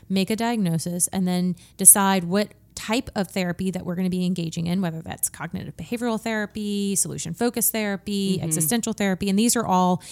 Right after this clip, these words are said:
Speaker 1: mediums from which your counselor has been trained. And you can ask, like, what is your, the-, it's called your theoretical orientation. Um, and some counselors stick to maybe just one.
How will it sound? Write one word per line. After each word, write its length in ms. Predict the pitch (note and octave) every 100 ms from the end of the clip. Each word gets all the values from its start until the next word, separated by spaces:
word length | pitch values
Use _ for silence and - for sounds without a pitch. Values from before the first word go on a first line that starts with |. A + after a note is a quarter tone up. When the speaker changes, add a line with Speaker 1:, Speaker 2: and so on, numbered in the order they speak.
| - - -
Speaker 1:
mediums 480 | G#3 G#3+ G3+ F#3+ -
from 120 | F#3+
which 240 | F3 -
your 100 | F3
counselor 400 | - F3+ F3 E3+
has 120 | D#3
been 140 | D3+ D#3+
trained. 400 | - G#3 B3 B3+
And 140 | G#3
you 60 | A3
can 140 | B3
ask, 340 | E4+ G#4 - G3
like, 120 | F3+
what 320 | F#3 A3+ A3+
is 140 | G3+
your, 100 | G3
the-, 340 | F3+ - A#3 G#3
it's 140 | G3
called 160 | A3+ G3
your 80 | F3+
theoretical 640 | - B3+ B3 G#3+ G3+ F#3+
orientation. 760 | F3 E3+ D#3+ D3+ D3 D#3+ - F2 - - - - F#3+
Um, 360 | F3 D#3 D#3+ - -
and 360 | F#3 F3 F3 -
some 340 | G3+ G3 F#3+
counselors 680 | - F#3+ F3 F#3 F3+ F3 - - -
stick 300 | - F#3+ -
to 80 | F#3
maybe 180 | E3
just 240 | D#3+ D#3 -
one. 440 | G#3 A3+ A#3 A#3